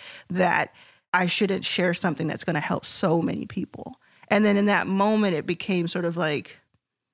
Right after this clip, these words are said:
"This is, this is theirs, not mine." So it's, it's, as long as they'll keep having me, I'll, I'll keep sharing it, right? I'll keep coming, showing up to the, to the party. I approached it from that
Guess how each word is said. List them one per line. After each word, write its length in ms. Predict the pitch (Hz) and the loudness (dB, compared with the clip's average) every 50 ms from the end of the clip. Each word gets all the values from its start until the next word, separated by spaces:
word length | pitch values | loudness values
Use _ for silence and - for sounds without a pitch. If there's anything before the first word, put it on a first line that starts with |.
| _ - | _ 0
"This 220 | 208 208 202 - 202 | 2 2 4 4 2
is, 220 | 180 160 156 - | 0 0 -2 -6
this 300 | - 214 202 202 190 - | -6 -2 0 0 0 0
is 200 | 180 165 160 170 | 0 -4 -4 -6
theirs, 640 | 160 165 190 214 214 185 147 - 65 - 196 - - | -6 -2 0 0 2 2 0 0 -2 -4 -4 -4 -2
not 260 | 196 175 160 - - | -2 -2 -2 -2 -2
mine." 480 | 175 180 170 160 - - - - 233 - _ _ _ _ _ _ _ _ _ _ | 0 0 0 0 -2 -4 -6 -8 -12 -12 _ _ _ _ _ _ _ _ _ _
So 200 | - - 208 180 | -6 -2 -2 0
it's, 160 | 180 170 - 180 _ | 0 -2 -4 -6 _
it's, 200 | - 190 - - - - - - - | -6 -6 -6 -8 -16 -20 -12 -6 -4
as 100 | 180 170 | 0 2
long 180 | 214 233 240 240 | 4 4 4 4
as 100 | 226 196 | 4 4
they'll 260 | 208 190 175 170 - - | 4 2 2 0 -4 -6
keep 220 | - - 214 170 | -4 -2 -2 -2
having 400 | - - 226 226 202 190 185 170 | 0 2 2 2 2 0 -2 -2
me, 160 | 175 170 170 | -2 -2 0
I'll, 320 | 175 165 160 160 156 - _ - | 0 0 0 0 -2 -2 _ 0
I'll 160 | 170 165 165 | 0 0 0
keep 280 | - - 196 - - | -2 -4 -6 -4 -4
sharing 460 | - - 214 185 170 - - - - - | -4 -2 -2 0 0 -2 -4 -6 -8 -10
it, 120 | - - - | -12 -10 -8
right? 240 | 180 180 175 175 175 | -6 -4 -2 0 0
I'll 180 | 165 - 175 | 0 0 0
keep 260 | 170 - - 220 - | -2 -2 -2 -2 -2
coming, 220 | - - 180 180 - | -2 -2 -2 -2 -2
showing 300 | - 196 180 165 165 165 | -2 0 0 0 -2 -2
up 120 | - - - | -4 -6 -6
to 120 | - 156 | -6 -4
the, 200 | 139 135 - - - - | -4 -4 -6 -8 -6 -6
to 80 | 175 | -6
the 80 | 160 160 | -6 -4
party. 420 | - 202 180 180 156 151 170 - _ _ - - - - - - - - - _ _ _ _ - | 0 0 0 0 0 -2 -4 -6 _ _ -20 -20 -20 -20 -20 -20 -20 -20 -20 _ _ _ _ 2
I 80 | - | 2
approached 520 | 214 196 170 - - 226 214 196 - - - | 2 2 2 2 4 4 4 4 2 0 -2
it 120 | - - | -4 -2
from 200 | - 196 180 170 | 0 0 0 2
that 280 | 185 175 170 160 - | 2 2 2 2 0